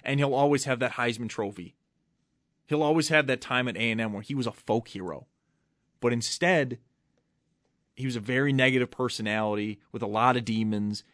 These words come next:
and was the product of a ton of overhype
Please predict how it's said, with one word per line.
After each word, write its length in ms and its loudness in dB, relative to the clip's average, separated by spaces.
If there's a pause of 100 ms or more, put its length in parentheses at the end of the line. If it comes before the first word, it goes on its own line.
(240)
and 280 -2
was 220 -6 (140)
the 80 -10
product 540 0
of 280 -4
a 180 -8
ton 480 -2 (360)
of 180 -6
overhype 600 -4